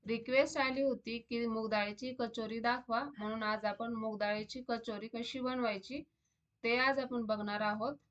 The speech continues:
पण त्या अगोदर जर चॅनलला सबस्क्राईब केलं नसेल तर लवकरात लवकर सबस्क्राईब करा. रेसिपीला सुरुवात करूयात.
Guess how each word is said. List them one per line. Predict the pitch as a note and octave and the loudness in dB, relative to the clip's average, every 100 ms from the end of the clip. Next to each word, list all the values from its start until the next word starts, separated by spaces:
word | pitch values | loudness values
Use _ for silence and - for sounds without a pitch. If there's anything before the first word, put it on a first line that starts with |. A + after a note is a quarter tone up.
| _ _ - | _ _ -6
पण | G#3 | -6
त्या | G#3 B3+ C4+ | -2 2 6
अगोदर | C#4 C#4 A#3+ A#3 | 8 6 4 0
जर | G#3+ A3 | 0 -4
चॅनलला | A3 G#3 G#3 G#3 A3+ | 0 0 0 0 0
सबस्क्राईब | A#3 A3+ - C4 D4 | -2 -6 -2 0 0
केलं | D4 C4+ A#3+ | 2 2 2
नसेल | A3 A3 A#3+ B3 - | -2 -2 -6 -4 -2
तर | G#3+ | 0
लवकरात | G#3+ G#3+ A3 G#3+ A3 | 0 -2 -2 -2 -2
लवकर | G#3+ G3+ G#3+ A3 | -2 -4 -4 -6
सबस्क्राईब | - A3 - B3 C4+ D4 | -6 -10 -8 -2 -2 0
करा. | A3+ A3 C#4 - _ _ _ _ - | 0 2 2 -2 _ _ _ _ -8
रेसिपीला | G#3+ A3 B3 A3 A#3 | -4 -4 -4 -2 0
सुरुवात | A#3+ B3 A3 A3 B3 | 0 0 0 2 2
करूयात. | D4 C4+ A#3 C4 | 2 2 2 0